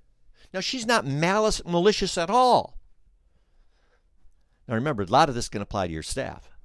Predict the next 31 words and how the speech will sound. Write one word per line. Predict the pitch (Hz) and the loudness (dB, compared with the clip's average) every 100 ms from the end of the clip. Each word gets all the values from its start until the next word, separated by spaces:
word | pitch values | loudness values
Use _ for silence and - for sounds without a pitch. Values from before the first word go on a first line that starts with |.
| - - _ _ _ _ _ _ - - _ _ | -20 -20 _ _ _ _ _ _ -20 -20 _ _
She's | - 220 190 | -6 -4 -2
looking | 180 233 233 | 2 2 2
at | 220 208 | -2 -2
that, | 214 208 - _ _ _ 139 | -4 -4 -6 _ _ _ -14
at | - 165 | -10 -8
that | 175 165 | -4 -4
map, | 160 180 220 220 | -2 0 0 -2
and | 160 | -10
she | - | -8
looks | 170 196 | -6 -4
back | - 196 | -4 -6
at | 208 | -4
you. | 208 | -4
There's | 208 208 | -2 -2
no | 226 233 | -2 -4
church | - 233 - | -2 -4 -2
on | 208 202 | -4 -2
the | 202 | -2
map. | 208 220 - - - - _ _ _ _ _ _ _ _ _ _ _ - _ | -2 -4 -8 -16 -20 -20 _ _ _ _ _ _ _ _ _ _ _ -20 _
And | 202 | 0
they | 196 | 2
say, | 190 - 214 | 0 4 2
"But | 160 196 | 4 -2
I | - 185 | 0 -2
see | 196 - - 269 269 | 0 0 0 2 4
one." | 240 160 113 | 6 4 4
She | 220 | -2
says, | 202 202 | -2 -4
"Where?" | 180 127 - | -2 -4 -2
She's | 143 143 | -6 -6
excited. | 143 - 190 208 98 | -6 -4 -4 -4 -8